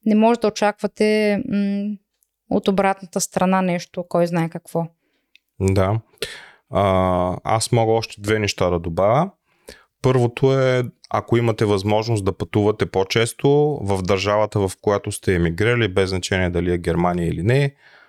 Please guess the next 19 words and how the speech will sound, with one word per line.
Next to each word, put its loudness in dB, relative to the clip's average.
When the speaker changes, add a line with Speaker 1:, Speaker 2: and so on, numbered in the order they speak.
Speaker 2:
пътувайте, 0
може 2
да 2
е 4
дори 2
на 0
кратки -4
разстояния, 0
ако -2
нямате 0
възможност, -2
а, 0
ходете 0
на 2
излет, -2
а, 0
има 2
забележителности 0
навсякъде 0